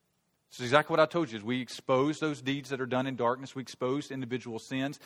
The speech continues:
And we have to expose sin if individuals are going to turn from those sins and place their faith and trust in Jesus for salvation and for sanctification, right? Salvation is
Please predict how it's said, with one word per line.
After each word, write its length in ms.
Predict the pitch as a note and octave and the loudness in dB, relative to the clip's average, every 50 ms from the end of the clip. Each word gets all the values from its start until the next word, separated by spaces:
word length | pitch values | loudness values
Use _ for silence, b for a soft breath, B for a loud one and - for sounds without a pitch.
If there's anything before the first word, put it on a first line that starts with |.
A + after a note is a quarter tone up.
| B B B | B B B
And 80 | C#3 C#3+ | 0 2
we 100 | D3 C3+ | 2 4
have 300 | C3+ E3 E3+ F#3 F#3+ - | 6 6 6 6 6 4
to 100 | A3 G3+ | -2 -4
expose 480 | - - - - F#3 F3 E3+ E3 - | -4 -4 0 2 4 4 4 2 -2
sin 240 | - F3+ F3 F#3 F#3+ | -4 -2 -2 -2 -2
if 100 | F3+ - | -4 -4
individuals 460 | F3 E3+ E3 D#3 D#3+ D#3+ D3+ D#3+ C3+ | -4 -6 -4 -2 -2 -4 -4 -4 -4
are 80 | D#3+ D#3 | -4 -4
going 140 | D3 D3+ C#3+ | -2 -4 -4
to 40 | |
turn 300 | C3+ - - F3 G#3 B3 | -6 -2 0 0 0 0
from 160 | B3 - G3 E3+ | 0 -4 -2 0
those 180 | D#3 D3+ - | 0 0 -2
sins 280 | - D3+ D3+ D#3+ E3 - | -2 -4 -2 -2 -2 -4
and 120 | D3 C3+ | -8 0
place 200 | - F3 F3+ F3 | 2 2 2 4
their 120 | - F3 D#3+ | 2 -4 0
faith 280 | - D#3+ D3+ D3+ D3+ | 2 2 2 2 0
and 120 | D3 C#3+ C3 | -4 -8 -4
trust 300 | - D#3+ C#3+ C#3 - - | 2 2 2 2 2 -4
in 140 | C#3 C3 | -8 -8
Jesus 520 | A2 A#2+ D#3+ G#3 A#3+ D#3+ C#3 D3+ E3+ F3 - b b b b b b b b b b b | -4 -4 -2 -2 -2 -2 -2 -2 -2 -2 -6 b b b b b b b b b b b
for 340 | _ - E3 F3 F3+ G3+ | _ 2 6 8 10 10
salvation 680 | G3 - - F#3 F3 F3 E3 F#3 F#3 - - G#3 G3+ G3 - | 8 10 8 10 10 10 10 8 4 4 0 -4 -4 -4 -2
and 240 | F3+ F3+ F#3+ G3+ G3+ | -2 0 0 -2 -2
for 120 | - F#3 | -4 -6
sanctification, 880 | - - F#3 A3+ A3+ - - A#3+ - - C3 C3 C3+ - - G3+ A3+ B3 - _ _ _ | -2 0 0 -2 -2 -4 -10 -10 -4 -2 -2 -2 -2 -6 -8 -10 -10 -12 -14 _ _ _
right? 260 | D3+ D3+ E3+ G3+ G3+ - _ _ _ _ _ | -6 -6 -6 -6 -10 -16 _ _ _ _ _
Salvation 500 | - D#3+ D3+ D3 D3 D#3+ F3 - - - | 4 6 6 6 6 2 0 -2 -6 -10
is 140 | F3 - | -12 -14